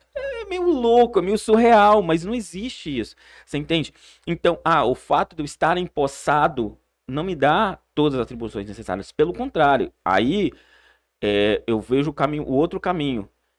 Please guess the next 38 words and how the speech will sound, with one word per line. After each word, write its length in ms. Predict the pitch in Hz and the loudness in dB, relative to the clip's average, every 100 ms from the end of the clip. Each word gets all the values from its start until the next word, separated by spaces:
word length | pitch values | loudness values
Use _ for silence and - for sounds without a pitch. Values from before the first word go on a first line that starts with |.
| _ - | _ -6
Tem 100 | 127 | -6
muitas 180 | 151 | -6
pessoas 260 | - 160 143 | -8 -8 -8
que 80 | 131 | -8
vão 140 | 123 | -10
descobrir 460 | 127 196 190 131 120 | -8 -8 -6 -4 -4
as 100 | 104 | -4
suas 180 | 107 101 | -8 -6
debilidades 640 | 147 151 127 110 131 143 | -6 -4 -4 -4 -4 -6
quando 180 | - 151 | -8 -8
assumirem 400 | 151 165 147 151 | -6 -8 -6 -8
um 60 | |
cargo. 400 | 123 80 80 - _ _ _ - | -8 -8 -10 -16 _ _ _ -16
Até 280 | 95 - 202 | -14 -8 -4
mesmo, 260 | 190 180 | -4 -4
às 80 | 160 | -4
vezes, 140 | 160 - | -8 -12
se 80 | |
sentindo 380 | - 151 143 143 | -12 -8 -6 -8
prontos 380 | 120 131 170 - | -4 -4 -4 -10
pra 180 | - 185 | -6 -2
ele, 180 | 151 165 | -2 -2
vão 140 | 170 | -4
perceber 460 | 165 160 139 131 147 | -6 -6 -6 -6 -8
que, 100 | - | -10
poxa, 300 | - 123 - | -12 -12 -10
o 40 | |
que 140 | 98 143 | -10 -10
eu 80 | 139 | -10
sei 340 | - 143 131 | -8 -8 -6
hoje 280 | 107 123 135 | -8 -8 -10
não 100 | 123 | -12
me 80 | 143 | -10
prepara 360 | 151 - 123 | -10 -8 -8
pra 200 | - 98 | -8 -10
o 60 | 95 | -12
que 180 | - | -12
eu, 100 | 90 | -16